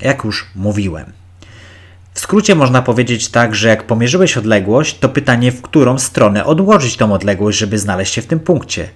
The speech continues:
Do tego właśnie służą nasze kąty.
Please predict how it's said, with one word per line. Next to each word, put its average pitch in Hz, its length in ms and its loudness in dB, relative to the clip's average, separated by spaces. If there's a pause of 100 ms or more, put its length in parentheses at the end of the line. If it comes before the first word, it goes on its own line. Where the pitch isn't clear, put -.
(160)
Do 165 120 6
tego 151 280 4
właśnie 113 500 2
służą 113 440 0
nasze 117 340 0
kąty. 82 500 -10